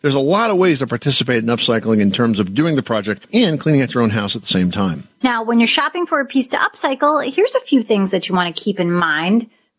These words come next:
Speaker 2: First of all, you wanna look at the bones. Like, how is this piece of furniture built? You wanna make sure it's structurally sound. It's not gonna need any major repairs so that you can use it.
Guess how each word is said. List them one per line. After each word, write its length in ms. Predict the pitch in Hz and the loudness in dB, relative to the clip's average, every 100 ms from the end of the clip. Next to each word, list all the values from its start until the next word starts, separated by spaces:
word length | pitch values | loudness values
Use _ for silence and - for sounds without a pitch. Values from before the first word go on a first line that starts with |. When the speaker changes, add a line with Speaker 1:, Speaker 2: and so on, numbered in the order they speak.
| - | 0
Speaker 2:
First 220 | 466 - | 0 0
of 80 | 320 | 0
all, 320 | 262 233 - | 2 0 -2
you 140 | 254 | -2
wanna 220 | 277 370 349 | 0 0 0
look 240 | 277 277 | -2 -2
at 120 | 247 | -4
the 60 | 202 | -6
bones. 640 | 185 208 175 156 156 - | -2 0 0 -2 -6 -4
Like, 160 | 180 - | -4 -4
how 480 | - 214 220 240 | -4 -4 -2 0
is 140 | 226 202 | 0 -2
this 140 | 196 | -4
piece 280 | - 202 190 | 0 0 0
of 80 | 170 | -2
furniture 400 | 190 170 160 175 | -2 -4 -2 -4
built? 480 | 160 180 165 - 185 | -2 -2 -4 -4 -2
You 60 | |
wanna 120 | 180 | 0
make 160 | 202 196 | 0 0
sure 160 | - 190 | 0 0
it's 160 | - | -2
structurally 480 | - 175 - 180 170 | -4 -6 -6 -8 -8
sound. 720 | - - 294 294 277 269 262 | -4 -2 0 2 2 4 2
It's 140 | 202 - | 0 -6
not 180 | 156 | -6
gonna 160 | 175 175 | -6 -4
need 200 | 175 180 | -2 0
any 160 | 175 170 | 2 4
major 420 | 180 220 196 190 | 4 2 0 0
repairs 680 | 165 - - 277 269 269 - | 0 -4 -2 -2 0 -2 -2
so 120 | 220 | 0
that 180 | 202 - | 0 2
you 240 | 196 277 | 4 4
can 180 | 277 277 | 6 8
use 280 | 269 269 277 | 8 6 2
it. 260 | 262 226 | 0 -4